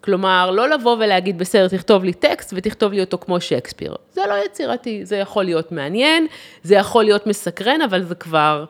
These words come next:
אה, פסה. מה שכן, כשאני מסתכלת למשל על לבוא ולייצר טקסטים ששואלים שאלות, אז אני לא אגיד לו, "בוא תשאל שאלה", אה, כבראיון, אלא תשאל שאלה,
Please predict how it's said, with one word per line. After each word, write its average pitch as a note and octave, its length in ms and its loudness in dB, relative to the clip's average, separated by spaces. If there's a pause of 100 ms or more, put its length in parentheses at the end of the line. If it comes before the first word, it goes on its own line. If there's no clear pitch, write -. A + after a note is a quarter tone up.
(400)
אה, F3 60 0 (560)
פסה. F#3+ 300 -2 (720)
מה G3+ 240 2
שכן, C#3+ 440 -6 (100)
כשאני F#3+ 280 -2
מסתכלת G3+ 580 2
למשל G3 640 2 (800)
על E3 300 4
לבוא F3+ 280 4 (1300)
ולייצר D3+ 560 2 (120)
טקסטים C4 560 0
ששואלים F#3+ 580 0
שאלות, D3 540 -4 (280)
אז G#3+ 120 -8
אני C4+ 140 -4
לא G#4 160 2
אגיד D#4 180 0
לו, G#3+ 80 2
"בוא G#3+ 200 0
תשאל G3 380 -2
שאלה", D#3 600 0 (600)
אה, F3+ 280 2
כבראיון, E3+ 760 2
אלא A#3 220 2
תשאל A#3 380 -2
שאלה, B3 480 0